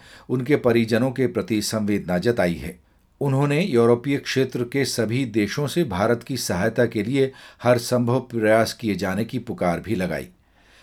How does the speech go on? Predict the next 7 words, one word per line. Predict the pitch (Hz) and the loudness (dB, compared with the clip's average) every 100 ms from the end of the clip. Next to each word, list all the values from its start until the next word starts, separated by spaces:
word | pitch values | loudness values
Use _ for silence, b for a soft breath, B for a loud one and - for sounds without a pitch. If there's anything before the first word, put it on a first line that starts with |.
| b | b
यूएन | 113 135 147 | -4 0 0
स्वास्थ्य | - 123 139 135 | 2 4 4 4
विशेषज्ञ | 127 117 117 - 98 113 | 0 0 0 -2 -2 0
ने | 120 | 0
गुरुवार | 143 117 104 104 117 | 0 0 4 4 4
को | 117 | 0
बताया | 95 92 90 104 | -2 0 2 2